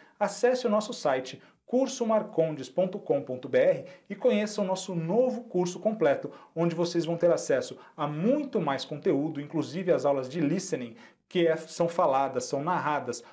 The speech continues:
por professores americanos e, é claro, acesso a todo o material em P D F, tam-, inclusive das aulas de gramática. Então eu tenho certeza que vocês vão gostar. Tudo é preparado com muito carinho pra vocês.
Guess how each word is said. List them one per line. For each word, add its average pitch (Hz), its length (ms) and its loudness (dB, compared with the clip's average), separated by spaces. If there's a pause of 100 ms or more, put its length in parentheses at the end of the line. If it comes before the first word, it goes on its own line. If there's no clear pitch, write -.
(140)
por 147 140 -2
professores 156 880 0
americanos 156 840 0 (260)
e, 240 120 0
é - 20 4
claro, 151 320 2 (160)
acesso 185 460 0
a - 20 2
todo 240 460 2
o 233 40 4
material 208 460 2
em 156 80 -4
P 156 140 2
D 185 80 4
F, 135 400 2 (260)
tam-, 202 180 -2
inclusive 180 760 -2
das 180 360 -2
aulas 165 320 4
de 160 140 -4
gramática. 156 560 0
Então 156 120 -2
eu 151 40 -2
tenho 156 160 -4
certeza 160 580 2 (240)
que - 100 -10
vocês 180 380 -2
vão 165 200 -2
gostar. 143 400 0 (200)
Tudo 240 220 0
é 196 40 4
preparado 143 500 2
com 151 160 -2
muito 175 340 -2
carinho 170 300 2
pra 170 120 2
vocês. 127 420 -2